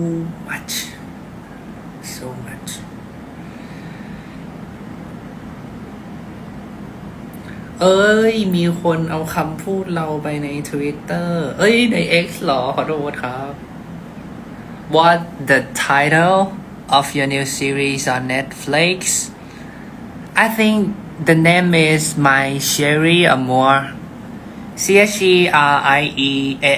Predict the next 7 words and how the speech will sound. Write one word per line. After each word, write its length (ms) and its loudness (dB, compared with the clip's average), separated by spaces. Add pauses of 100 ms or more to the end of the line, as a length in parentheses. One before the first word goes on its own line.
M 160 0
O 120 2
U 200 -2
R. 320 0 (1700)
Something 320 0
like 180 2
that. 140 -4